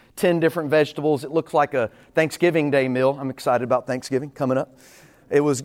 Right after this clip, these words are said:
it was exciting to watch that, but here I am. Look at, my kids are turning their nose up against it. They don't,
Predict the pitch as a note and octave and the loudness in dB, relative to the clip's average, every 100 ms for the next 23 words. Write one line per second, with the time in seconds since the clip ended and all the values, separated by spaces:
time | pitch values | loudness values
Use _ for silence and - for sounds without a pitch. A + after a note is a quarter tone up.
0 | - G3 D#3+ C#3+ E3 - F#3 F3+ E3+ D#3+ | -2 2 2 2 0 0 2 0 -4 -6
1 | E3 E3 F#3+ - D3+ C3+ C#3 B2+ C#3+ C#3+ | 0 2 0 0 2 2 0 2 2 2
2 | D#3 E3+ E3+ F3 D#3 D3 C#3+ D3+ - C#3+ | 2 4 4 2 0 -2 -2 -4 -2 -4
3 | - F#3+ F3+ D#3+ C3 E3 C3+ - E3 D#3 | 0 2 2 0 -4 -4 -4 -2 -2 0
4 | C#3 C3 F3 E3+ D#3+ D#3 B2+ D3+ C#3+ - | 0 2 2 2 0 -2 -2 -2 -4 -8
5 | C3 B2+ B2+ B2 | -4 0 0 0